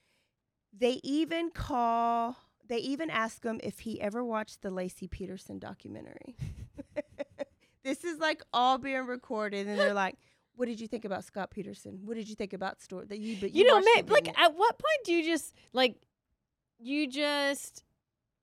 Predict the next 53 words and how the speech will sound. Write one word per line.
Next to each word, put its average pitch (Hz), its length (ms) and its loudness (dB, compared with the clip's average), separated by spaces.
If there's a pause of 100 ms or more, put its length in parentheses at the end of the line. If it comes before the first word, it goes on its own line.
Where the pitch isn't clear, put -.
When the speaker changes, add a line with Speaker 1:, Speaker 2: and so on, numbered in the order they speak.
(1300)
Speaker 2:
like, 208 260 2
bullshit 214 380 0
with 226 100 2
the 233 100 2
police 233 400 2
and 208 120 2
just 196 280 0 (540)
talk 190 280 0
shit 202 360 0
about, 185 280 0
and 185 80 -4
you're 180 100 -2
like, 170 300 -6
"You 190 80 -4
know 196 180 -4
what? 175 120 -4
I 170 100 -4
really 185 500 -4 (160)
did 165 500 2
really 165 440 -4
love 151 520 -6
that 156 380 -6 (160)
one 151 360 -10
case, - 600 -14
and 156 120 -8
I 156 60 -6
Speaker 1:
Yeah. 170 120 -4
Speaker 2:
really 202 320 0
did 170 240 -4
love 156 220 -6
how 156 100 -10
they 139 160 -12
did 147 220 -12
that," 143 200 -10
and 160 100 -12
just, 156 280 -16
like, 156 160 -16
mess 160 240 -14
with 175 160 -12
them. 220 100 -4
Speaker 1:
Or 240 60 -2
say, 262 240 -4
"Yeah, 208 280 -4
I 214 80 0
watched 190 240 -6
that 180 120 -4
one 233 120 -8
and 233 120 -12
Chris - 300 -16
Watts 202 360 -6
Speaker 2:
Yeah, 320 260 2
Speaker 1:
and 247 300 -2
this 277 140 2